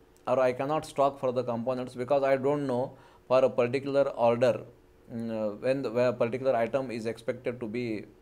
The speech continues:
market demanded. In that case, I will have a semi-finished items which are ready available in my components, and only assembly will be made as per the requirement of the particular customer.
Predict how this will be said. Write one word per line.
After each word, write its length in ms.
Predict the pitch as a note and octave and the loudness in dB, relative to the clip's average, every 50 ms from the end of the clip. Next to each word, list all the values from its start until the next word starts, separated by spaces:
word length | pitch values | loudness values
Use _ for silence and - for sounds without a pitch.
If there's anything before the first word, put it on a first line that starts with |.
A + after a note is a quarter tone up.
| _ _ _ _ _ _ - | _ _ _ _ _ _ -12
market 440 | A2 A2 A2+ A2 G#2+ - C3 A#2 A2 | -6 -4 -4 -4 -4 -4 -4 -2 -2
demanded. 460 | A2+ A#2 A#2+ A2+ A2 G2+ G#2 A2+ - - - _ - - - - - - - | -2 -2 -2 -2 -4 -4 -6 -8 -8 -12 -20 _ -20 -20 -20 -20 -20 -16 -10
In 100 | C#3 C#3 | -4 2
that 220 | C#3+ D#3 D3 D3 - | 2 2 2 2 2
case, 260 | E3 E3 E3+ E3 - - | 0 0 0 0 -2 0
I 160 | C3+ C3 C#3 | 2 4 4
will 160 | C#3 C#3+ C#3 | 4 2 0
have 240 | C3+ C#3+ D3+ D#3 D3+ | 2 2 2 2 2
a 100 | B2+ B2+ | 0 -2
semi-finished 600 | B2 C3+ C3+ C#3+ E3 E3 E3 D3 D#3 D#3 D3+ - | -2 -2 -2 0 0 -2 -2 -2 -4 -4 -4 -2
items 400 | - C3 B2+ A2+ - C3+ C3+ B2+ | -2 -2 0 0 0 -2 -2 -2
which 180 | C3 A#2+ A2+ A#2+ | -6 -6 -2 0
are 100 | B2+ A#2+ | 0 0
ready 320 | A#2+ A#2+ A#2 A#2+ C#3 D3 C#3+ - | 0 -2 -4 -2 -4 -4 -2 -2
available 560 | A2 A#2 A#2+ A#2+ B2 B2 A#2 B2+ C3+ C3 - - - | -2 0 0 0 0 0 0 0 -2 -4 -8 -12 -12
in 180 | A#2 A#2 A2+ A2+ | -10 -8 -6 -4
my 300 | A2 A2 G#2+ G#2 G2+ G2 - - - - - | -4 -4 -4 -4 -6 -8 -12 -20 -20 -14 -8
components, 640 | - A2+ A2 G#2+ A2+ C3 B2+ A#2+ A#2 A#2+ A#2+ - - _ - - - - - - - | -6 -4 -2 0 0 0 0 0 -4 -6 -10 -16 -20 _ -20 -20 -20 -20 -20 -12 -6
and 200 | C3 B2+ C3 B2 - | -6 -6 -4 -4 -4
only 300 | C3 C3+ D3 D#3 E3+ E3 | -2 0 0 0 0 0
assembly 440 | A2+ A2+ - - F3 E3+ E3 D#3+ | -2 -2 0 0 0 0 0 -2
will 200 | D#3+ D3 C#3+ C3+ | -2 -2 -2 -2
be 120 | B2 C3+ C3 | -2 -2 -2
made 240 | B2+ B2+ C3 C3 B2+ | -2 0 -2 -2 -2
as 260 | - A2 A2+ A#2 - | -4 -4 -4 -4 -2
per 120 | - B2+ | -2 -2
the 120 | A2 A2+ A2 | -2 -2 -4
requirement 560 | G#2 - - B2 B2 A#2+ A#2+ B2 B2 B2 B2 | -4 0 2 2 2 2 0 -4 -6 -6 -6
of 280 | - A2 G#2+ - - G2+ | -4 -4 -4 -4 -4 -6
the 200 | G#2+ A2+ B2 - - - - - - - - | -6 -6 -6 -8 -14 -20 -20 -20 -20 -12 -6
particular 440 | - G#2+ G2+ A2+ G#2+ A#2 A2 G#2+ G#2+ | -6 -4 -4 -4 -6 -4 -2 -2 -2
customer. 580 | G#2+ - B2 B2 B2 - D3 B2+ G2+ G2+ - | -2 -2 -4 -4 -4 -6 -4 -4 -4 -4 -6